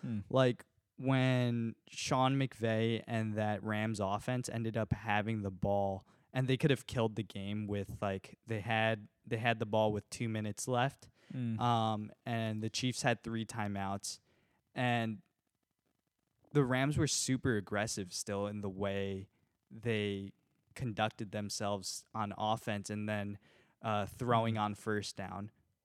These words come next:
Speaker 2: throwing on second down, and, and basically giving the Chiefs a chance. And it didn't bite them in the ass at the end, but it seemed like you have Todd freaking Gurley on your team, and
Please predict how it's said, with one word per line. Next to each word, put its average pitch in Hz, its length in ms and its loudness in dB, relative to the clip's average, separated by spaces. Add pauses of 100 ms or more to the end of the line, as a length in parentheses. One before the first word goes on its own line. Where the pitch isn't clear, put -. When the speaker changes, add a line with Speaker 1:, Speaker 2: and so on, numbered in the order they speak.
(160)
Speaker 2:
throwing 127 380 4
on 98 160 -4
second 110 520 -2
down, 95 440 -2
and, 113 240 0 (140)
and 110 320 -4
basically 110 520 -4
giving 110 360 -4
the 104 80 -4
Chiefs - 400 -6
a 101 60 -10
chance. 101 500 -8 (500)
And 147 140 4
it 139 80 2
didn't 180 240 2
bite 117 220 4
them 120 160 0
in 110 80 -2
the 98 160 -4
ass 101 260 -4
at 107 140 -6
the 101 140 -6
end, 120 220 -2 (380)
but 127 180 8
it - 200 -4
seemed 147 540 -2
like 117 500 0 (720)
you 123 140 -2
have 170 320 2
Todd 127 380 -2
freaking 117 380 -4
Gurley 104 420 0
on 107 140 -10
your 101 180 -10
team, 123 480 -8
and 131 280 2